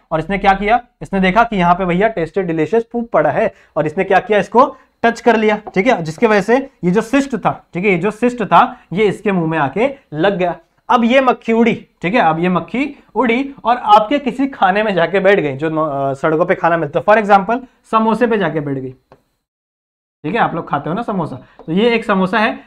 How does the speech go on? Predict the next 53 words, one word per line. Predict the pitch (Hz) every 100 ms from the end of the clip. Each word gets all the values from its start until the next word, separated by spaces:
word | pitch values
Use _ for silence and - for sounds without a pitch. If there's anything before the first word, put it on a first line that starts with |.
| _
जिसपे | 156 -
ये | 214
मक-, | 208 196 180
मक्खी | 160 -
जाके | 185 170 202 269 - -
बैठ | 202 262
गई | 190 165 208 -
और | 196
इसने | 196 240
क्या | 240 240
किया? | 226 180 180
अपना | - 180 220 247
जो | 180 135 - _ 160
सिस्ट | 160 - 277 -
था, | 196 147 - -
ठीक | 180
है, | 226
इसके | - 196
पास | 196 185
जो | 165 262 294 - -
सिस्ट | 277 277
प्रेजेंट | 202 180 175 170
था | 220
वो | 202
किसके | 196 - 190
ऊपर | 170 180
डाल | 170 165
दिया? | 170
इसने | 160 214 285 277 _ _ _ _ _ _ _ _ -
इस | 226
समोसे | 220 190 190 180
के |
ऊपर | 170 170
डाल | 147 135
दिया। | 139 - - _
अब | 233 262
इस | 233
समोसे | 247 220 208 262
को | 254
किसी, | 240 233 233
वापस | 196 180 233
किसी | - 226
पर्सन | 233 196 214 214
ने | 202
खा | 202
लिया, | 196 208 -
ठीक | 175
है, | 254 - - 190
इस | -
समोसे | 180 175 214
को | 208 233 - _ 175
वापस | 170 240
किसी | 233 - 269 302